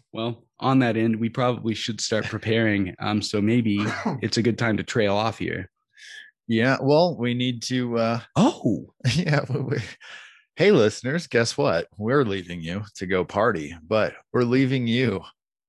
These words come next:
Speaker 2: with, uh, our friend Uncle Dick.
Speaker 1: Our very good podcasting friend who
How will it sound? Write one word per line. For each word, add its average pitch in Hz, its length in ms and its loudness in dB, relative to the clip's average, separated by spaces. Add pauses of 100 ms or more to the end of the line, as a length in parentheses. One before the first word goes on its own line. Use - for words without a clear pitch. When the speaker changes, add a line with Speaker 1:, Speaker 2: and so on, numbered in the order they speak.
(480)
Speaker 2:
with, 104 220 -4 (180)
uh, 98 300 2 (580)
our 95 140 -2
friend 107 320 -4
Uncle 117 320 -4
Dick. 123 460 -8 (1300)
Speaker 1:
Our 82 120 -8
very 90 220 -2
good 85 220 -2
podcasting 101 640 -2
friend 110 220 2
who 107 260 2